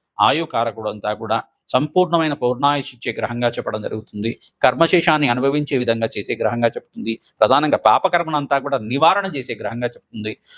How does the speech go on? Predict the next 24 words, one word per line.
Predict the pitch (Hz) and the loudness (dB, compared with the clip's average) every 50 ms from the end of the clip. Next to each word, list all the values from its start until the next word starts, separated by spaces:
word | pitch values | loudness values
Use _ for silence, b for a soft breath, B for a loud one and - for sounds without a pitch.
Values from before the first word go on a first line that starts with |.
| B _ | B _
ప్రధానంగా | 110 117 143 - 151 - 113 | 4 4 4 4 4 2 2
అఖండమైన | 92 - - 156 160 180 180 170 151 127 | 2 2 0 2 2 2 2 4 2 2
రాజయోగాన్ని | 117 117 120 139 143 165 185 185 180 170 - 151 123 | 4 4 4 4 2 2 2 2 4 2 0 -2 -4
ఇచ్చే | - 123 117 120 | -6 -8 -6 -4
గ్రహంగా | 110 117 123 120 120 | -4 -6 -2 -2 -2
చెప్పడం | 117 120 117 - 110 104 104 101 | -4 -4 -8 -10 -6 -6 -4 -4
జరుగుతుంది. | 110 110 104 101 - _ 104 98 98 95 - B B B B - | -4 -4 -6 -6 -8 _ -12 -12 -10 -12 -12 B B B B 2
విపరీత | 127 127 165 160 160 156 151 | 4 4 4 2 4 4 4
రాజయోగానికి | 123 120 123 123 123 120 131 131 120 131 123 127 - | 4 6 4 4 4 4 2 2 4 2 0 0 2
కారణమవుతారు. | - 113 117 113 113 113 110 104 - - 104 110 107 104 | 2 2 2 2 -2 -4 -8 -6 -2 -2 -2 -2 0 2
రాజకీయంలో | 117 127 143 147 147 165 165 - 170 170 170 165 147 123 | 4 4 4 2 -2 -6 -6 -4 -4 -4 -2 0 0 -2
మంచి | 101 113 120 123 - | -2 -4 -8 -10 -6
పదవి | 147 127 123 127 123 131 | -2 0 0 2 2 2
రావాలన్నా | 131 123 120 113 120 120 117 117 | 2 2 2 2 0 -2 -4 -6
శనీశ్వర | 117 - 117 117 127 123 - 143 120 | -8 -8 -8 -8 -8 -6 -4 -2 -2
అనుగ్రహం | 113 120 123 120 123 117 123 131 | -2 -2 -2 0 0 0 0 -2
ఉండాలి. | 123 123 123 131 135 143 - b b b b b b _ | -2 0 2 2 2 0 -8 b b b b b b _
విశేషంగా | 127 139 165 175 160 - 185 165 143 127 | -2 0 2 2 2 2 0 0 0 0
సంపూర్ణ | - 120 123 131 - 170 170 165 | 0 -2 -4 -2 -4 -4 0 2
ఆరోగ్యంతో | 156 143 147 139 139 120 135 135 131 123 135 | 2 2 2 0 -4 -8 -10 -10 -8 -6 -6
ఉండాలన్నా | 120 117 113 113 110 107 107 110 113 117 | -6 -6 -4 -4 -4 -4 -4 -6 -6 -8
శనీశ్వర | 113 - 113 120 123 120 - 143 | -8 -8 -8 -8 -8 -4 -2 -2
అనుగ్రహం | 127 110 120 120 - 120 120 | -2 -2 -2 -4 -4 -4 -4
ఉండాలి. | 123 110 113 117 123 | -2 -2 -2 -2 -2